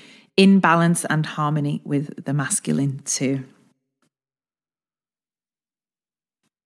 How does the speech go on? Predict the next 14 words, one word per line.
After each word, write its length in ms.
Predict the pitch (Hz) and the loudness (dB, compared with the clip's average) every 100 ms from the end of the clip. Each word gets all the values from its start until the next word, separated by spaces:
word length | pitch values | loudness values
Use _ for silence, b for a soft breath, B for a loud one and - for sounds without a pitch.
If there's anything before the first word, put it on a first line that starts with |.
| _ _ _ _ _ _ _ _ _ | _ _ _ _ _ _ _ _ _
And 140 | 185 190 | 4 6
as 160 | 190 | 6
I 140 | 196 185 | 4 4
become 440 | 190 - 170 165 | 2 4 4 4
more 280 | 170 170 175 | 4 4 4
and 80 | 170 | 4
more 220 | 160 156 | 4 2
aware 320 | 156 156 156 | 2 2 2
of 140 | 156 151 | 2 0
this, 360 | 131 151 - | -2 -2 -4
I 80 | - | -2
began 420 | 151 165 165 180 | -2 2 4 4
to 160 | 180 175 | 4 0
dedicate 920 | 156 160 160 156 - 131 - _ - | 0 0 0 -4 -4 -4 -4 _ -18